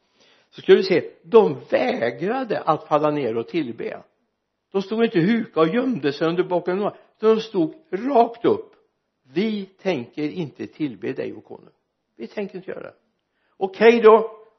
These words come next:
om det går dåligt för oss, så vet vi vem vi tjänar och vart vi är på väg."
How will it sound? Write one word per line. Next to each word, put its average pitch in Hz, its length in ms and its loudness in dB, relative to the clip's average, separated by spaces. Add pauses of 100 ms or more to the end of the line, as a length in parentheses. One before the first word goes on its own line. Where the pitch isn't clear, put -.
(200)
om 202 260 6
det 226 100 6
går 208 200 4
dåligt 160 320 2
för 160 140 0
oss, - 180 -6 (360)
så - 180 -2
vet 160 280 -2
vi 160 80 -2
vem 131 320 -2
vi 143 300 -6
tjänar 202 500 -4 (880)
och 160 120 0
vart 143 260 4
vi 147 40 0
är 131 60 2
på 135 140 -2
väg." 233 260 -6